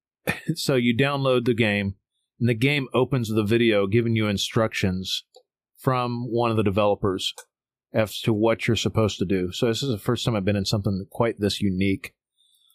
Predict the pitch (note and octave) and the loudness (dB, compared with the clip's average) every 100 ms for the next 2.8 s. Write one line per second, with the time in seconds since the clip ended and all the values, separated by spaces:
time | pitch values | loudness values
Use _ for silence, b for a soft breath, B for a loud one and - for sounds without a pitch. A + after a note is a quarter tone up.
0 | _ - A2 G#2+ G#2 G#2 - _ - A2+ | _ -2 0 0 0 -4 -6 _ -2 0
1 | G#2+ - _ _ _ _ _ _ _ _ | 0 -4 _ _ _ _ _ _ _ _
2 | C3 B2 C3+ C3 A#2+ A#2 - - | -2 2 2 2 0 -2 -4 -4